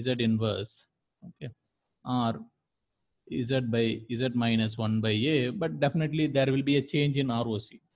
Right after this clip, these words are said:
okay. R O C, uh, again, there will be some change in R O C according to that, R O C, there will be change in R O C. Change in R O C. So we'll be getting this kind of condition when we solve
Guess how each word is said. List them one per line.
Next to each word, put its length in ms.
okay. 260
R 160
O 180
C, 380
uh, 180
again, 300
there 100
will 140
be 80
some 200
change 280
in 100
R 160
O 80
C 140
according 400
to 80
that, 260
R 200
O 140
C, 220
there 140
will 160
be 160
change 360
in 120
R 160
O 120
C. 220
Change 300
in 120
R 160
O 120
C. 160
So 340
we'll 160
be 100
getting 400
this 160
kind 180
of 140
condition 480
when 160
we 120
solve 420